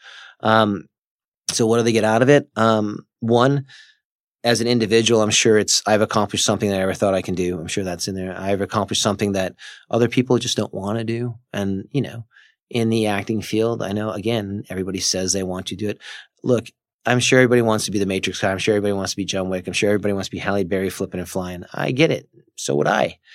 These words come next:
Um, and I'm sure the first week of training is very fun for everybody. And I'm sure the second week is a little less fun. And I'm sure five months later of, you know, uh, uh, uh, you know, a fucking hardcore diet,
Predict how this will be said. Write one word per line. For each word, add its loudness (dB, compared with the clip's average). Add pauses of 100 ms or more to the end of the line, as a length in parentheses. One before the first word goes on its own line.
(480)
Um, 0
and -2
I'm 0
sure 4
the 0
first 2
week 0
of -4
training 0
is -6
very 0
fun -2
for 0
everybody. 0 (200)
And -8
I'm -8
sure -4
the -4
second -4
week -4
is -4
a -4
little -4
less -4
fun. -16 (480)
And -6
I'm -4
sure 2
five 0
months -2
later 2
of, -4 (140)
you 2
know, -12
uh, -6
uh, -10
uh, -6
you -6
know, -14
a -16
fucking -10 (220)
hardcore -2
diet, -6